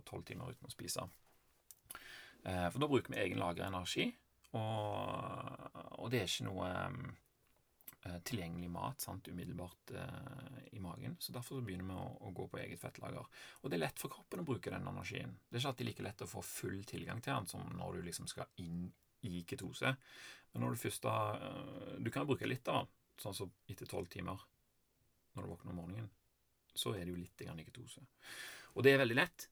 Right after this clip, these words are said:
og det er som å brenne tørr fjellbjørk. Det er liksom det metaforen jeg har på den. Eh, jeg synes det gir et veldig godt bilde, for hvis du brenner ket-, eh, ketoner i hjernen, så gir det en veldig sånn jevn og god energi.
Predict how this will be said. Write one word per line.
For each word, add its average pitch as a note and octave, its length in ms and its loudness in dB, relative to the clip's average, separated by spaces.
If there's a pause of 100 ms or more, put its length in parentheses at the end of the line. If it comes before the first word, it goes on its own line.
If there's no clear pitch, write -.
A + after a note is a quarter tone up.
(100)
og B2 120 10
det A#2+ 160 10
er G#2+ 80 4
som G#2 160 0 (100)
å G2 80 -4
brenne E2+ 320 0 (180)
tørr E2+ 320 -2 (220)
fjellbjørk. - 1300 -8
Det - 100 -4
er - 80 -2
liksom G2 180 -6
det - 140 -4 (1080)
metaforen F#2 520 -6
jeg E2+ 80 -6
har E2+ 140 -8
på F2 100 -8
den. F2 160 -4 (680)
Eh, E2+ 300 -2
jeg E2 80 -6
synes F2+ 140 -2
det - 80 -2
gir - 80 -2
et - 100 -6
veldig F2 180 -4
godt F2+ 140 -8
bilde, E2+ 280 0
for - 180 -4 (540)
hvis A2 120 -6
du A#2 40 -4
brenner A2 240 2
ket-, - 280 -16
eh, F#2 240 0
ketoner A#2+ 540 0
i G2 160 -4
hjernen, F#2+ 300 2
så - 140 0
gir F#2 120 0
det F#2+ 80 -2
en F2 60 -2
veldig E2 160 -4
sånn F2+ 160 -4
jevn F2+ 440 -4
og F2+ 120 -4
god - 1500 -8
energi. E2+ 280 -4